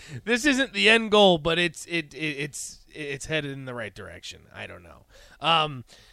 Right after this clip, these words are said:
let's change this up a little bit, or, or honestly, strict, let, let's just stick here.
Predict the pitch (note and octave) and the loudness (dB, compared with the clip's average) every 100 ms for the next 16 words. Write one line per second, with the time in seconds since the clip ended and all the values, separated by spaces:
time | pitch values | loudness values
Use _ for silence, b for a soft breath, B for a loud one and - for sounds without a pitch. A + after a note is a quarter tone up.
0 | b b G#3 C4 - D4+ B3+ G#3+ A3 F3+ | b b 4 4 6 4 4 2 2 2
1 | F3+ F3+ E3 D3 D#3 - F3+ F3+ A#3 A#3+ | -2 -4 -2 -4 -4 -2 0 4 4 6
2 | D#4 F#4+ F4+ F4+ D#4+ F4+ F4 D4+ C#4+ D#4+ | 6 6 4 2 2 4 2 0 2 2
3 | D#4 F4 - - G#4 - F#4+ - | 4 0 0 0 0 2 0 0